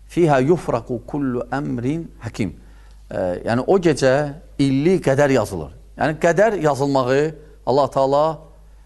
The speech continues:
yeri göyü yaratmamışdan qabaq əlli min il əvvəl qədəri yazıb. O ümumidir.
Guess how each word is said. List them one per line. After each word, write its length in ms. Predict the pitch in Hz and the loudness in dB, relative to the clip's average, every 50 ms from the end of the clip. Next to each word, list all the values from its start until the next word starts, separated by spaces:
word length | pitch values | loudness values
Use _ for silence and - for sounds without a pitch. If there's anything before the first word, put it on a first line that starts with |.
| - - - - | -20 -20 -6 0
yeri 280 | 135 151 160 165 180 | 2 4 4 4 2
göyü 300 | - 147 147 147 147 147 | 2 2 2 2 4 4
yaratmamışdan 800 | 139 139 135 135 131 - 135 131 131 127 123 - - 143 147 143 | 4 4 4 2 0 0 -2 0 0 0 -2 -2 -2 -2 0 0
qabaq 300 | 131 127 123 123 113 117 - | 0 2 2 0 0 0 -2
əlli 440 | 120 120 120 123 127 131 139 147 147 | 0 0 0 0 0 -2 0 0 0
min 200 | 143 135 131 123 | 0 0 0 0
il 160 | 120 117 117 | 0 0 0
əvvəl 520 | 117 - 110 113 110 113 120 127 131 131 120 | 0 0 -2 -2 -2 0 0 0 0 0 0
qədəri 360 | 117 113 113 110 110 110 117 113 | 0 0 2 2 0 0 0 0
yazıb. 260 | 101 90 82 85 78 - - - - - - - - - - - - - - - - - - - - - - - - - - - - - | -2 -4 -6 -10 -12 -12 -18 -20 -20 -20 -20 -20 -20 -20 -20 -20 -20 -20 -20 -20 -20 -20 -20 -20 -20 -20 -20 -20 -20 -20 -20 -20 -12 -2
O 140 | - 156 123 | -2 0 0
ümumidir. 520 | 156 160 143 135 131 131 131 117 101 71 | 2 2 2 4 4 4 2 2 -2 -6